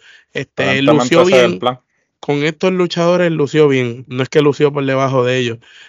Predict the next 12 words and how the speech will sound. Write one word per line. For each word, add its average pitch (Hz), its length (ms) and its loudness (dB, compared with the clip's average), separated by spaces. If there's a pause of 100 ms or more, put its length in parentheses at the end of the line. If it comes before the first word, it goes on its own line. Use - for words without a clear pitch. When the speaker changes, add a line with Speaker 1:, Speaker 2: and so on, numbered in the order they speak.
(120)
Speaker 1:
lució 156 680 2
a 156 100 -2
nivel 147 640 0
y, 127 440 -6
y 120 320 -6
se 127 160 -6
movió 127 380 2
bien, 135 280 -2 (520)
pero 143 240 0
obviamente 151 720 -2 (100)
tú 135 140 -4
notas 139 420 -2